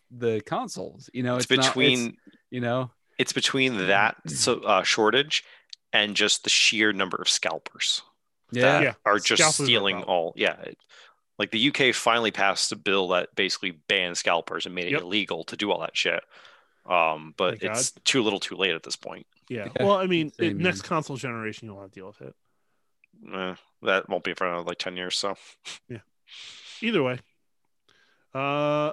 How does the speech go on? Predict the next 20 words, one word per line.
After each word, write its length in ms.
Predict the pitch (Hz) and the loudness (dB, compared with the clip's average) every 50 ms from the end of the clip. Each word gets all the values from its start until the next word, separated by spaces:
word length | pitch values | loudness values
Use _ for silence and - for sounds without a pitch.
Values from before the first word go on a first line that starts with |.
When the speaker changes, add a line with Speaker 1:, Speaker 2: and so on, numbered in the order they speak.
| - _ _ | -4 _ _
Speaker 3:
yeah, 260 | - 135 123 156 214 | -16 -12 -10 -10 -10
I 60 | 226 | -10
think, 200 | - 208 202 190 | -12 -14 -10 -6
uh, 360 | 196 196 196 196 196 196 190 | -4 -4 -2 -2 -2 -2 -4
that's 300 | 170 156 165 170 _ - | -4 -6 -10 -12 _ -18
all 240 | - 131 139 151 156 | -18 -16 -14 -12 -12
I 100 | 156 147 | -12 -12
had 320 | 123 127 135 139 147 147 | -12 -10 -10 -10 -10 -12
for 140 | - - - | -12 -14 -16
Miles. 440 | 120 123 135 147 147 113 104 110 113 | -14 -12 -10 -10 -10 -10 -10 -8 -2
I 100 | 143 170 | 0 2
might 180 | 214 220 160 - | 2 2 2 0
jump 160 | 151 127 - | -4 -6 -4
back 200 | 123 110 - - | -6 -8 -8 -8
into 180 | 120 113 113 | -10 -8 -6
that 300 | 110 110 107 104 107 - _ _ _ _ _ _ _ _ | -6 -4 -4 -4 -6 -8 _ _ _ _ _ _ _ _
on, 200 | - 123 113 117 113 | -10 -10 -8 -8 -8
uh, 20 | 110 107 104 | -8 -8 -8
on 160 | 104 107 107 | -10 -12 -14
Twitch. 480 | 104 - 120 110 107 - - - - | -14 -12 -10 -10 -10 -10 -14 -20 -20